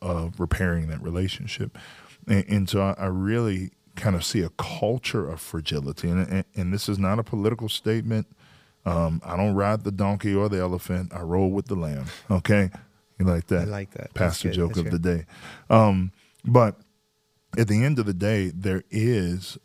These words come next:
Speaker 1: a culture of fragility that, uh, started with the generation born to the boomers, you know, who, when we first started getting ribbons for everything.
Speaker 2: <laughs>
Speaker 1: That started with
Speaker 2: Right.
Speaker 1: us, right? You, you know, we're, we're late Gen Xers.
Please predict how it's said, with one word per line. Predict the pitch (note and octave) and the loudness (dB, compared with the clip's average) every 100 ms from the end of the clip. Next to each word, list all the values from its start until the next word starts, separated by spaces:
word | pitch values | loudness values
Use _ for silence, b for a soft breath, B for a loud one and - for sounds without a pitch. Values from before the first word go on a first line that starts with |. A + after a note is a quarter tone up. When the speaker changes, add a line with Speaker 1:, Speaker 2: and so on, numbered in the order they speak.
| _ | _
Speaker 1:
a | G#2+ F#2 E2+ - | -2 0 -2 -6
culture | F2+ - - A2+ A#2+ - - G#2 F#2 - | -8 -4 2 2 2 -6 -6 -6 -6 -8
of | - F#2+ F2+ - | -4 -2 -4 -6
fragility | - - F2 F#2 F2 E2+ - E2 | -4 0 0 0 0 -4 -6 -6
that, | E2 E2+ D#2+ D#2 - b b b b | -6 -4 -4 -6 -10 b b b b
uh, | - E2+ D2+ | -2 0 -2
started | - - - A#2+ D#3+ F#2+ G2 D#3 - _ _ _ _ | -4 -4 0 2 2 2 -2 -4 -6 _ _ _ _
with | G#2 F#2 F#2 F2+ - E2+ F#2+ | -2 2 2 2 -4 -10 -2
the | F2+ E2+ E2+ | 0 0 -2
generation | E2 F#2 F2+ F#2 - F2 | -2 -2 0 -2 -2 -4
born | F2 F2 | -2 -4
to | F2+ | -2
the | G#2 | -4
boomers, | F2 D#2+ D2+ F2 - - - | -2 -2 -4 -6 -10 -16 -12
you | - F2+ | -4 0
know, | E2 D#2+ | 0 0
who, | E2 - - | -2 -4 -4
when | F2+ E2+ E2 E2+ D#2+ | -4 -2 -2 -4 -4
we | F2+ | -4
first | D#2 G2 F#2 | 0 0 0
started | - F#2 F2+ | -2 -4 0
getting | F#2+ F#2 | 0 0
ribbons | F2 E2+ F2 | 0 0 -2
for | - G#2+ | -2 -2
everything. | D#2+ D2 - E2+ B B | -2 -6 -6 -8 B B
Speaker 2:
<laughs> | - | -2
Speaker 1:
That | F#2+ F#2+ | 0 2
started | G#2+ F#2+ B2+ | 2 2 2
with | D#3 | 0
Speaker 2:
Right. | F#2 | -2
Speaker 1:
us, | C3+ - | -4 -6
right? | F#2+ A2+ - - | -4 -2 -4 -6
You, | G2+ F#2+ | -2 -2
you | G2 | -2
know, | F2+ E2+ | -2 0
we're, | F#2 G2+ | 0 0
we're | F#2 F#2+ G2+ | -2 -2 0
late | G2 F2+ | -2 -4
Gen | G2 G#2 | -4 -2
Xers. | F#2 E2 F#2+ A2+ | -2 -4 -4 -6